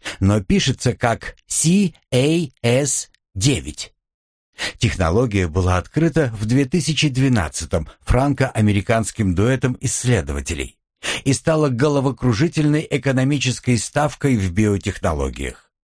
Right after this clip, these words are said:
Революцией. Она позволяет с большой точностью модифицировать, удалять или добавлять информацию в цепочку Д Н К,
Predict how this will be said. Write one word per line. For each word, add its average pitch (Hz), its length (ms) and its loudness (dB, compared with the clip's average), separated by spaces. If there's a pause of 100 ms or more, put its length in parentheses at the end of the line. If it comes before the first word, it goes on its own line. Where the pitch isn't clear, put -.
(320)
Революцией. 131 880 0 (460)
Она 110 240 2
позволяет 110 600 0
с - 40 -6
большой 123 400 0
точностью 156 760 -2 (120)
модифицировать, 131 1040 0 (160)
удалять 135 640 0
или 147 220 0
добавлять 127 600 0
информацию 139 840 0
в 127 100 -8
цепочку 110 580 -2
Д 139 160 0
Н 160 120 0
К, - 280 -4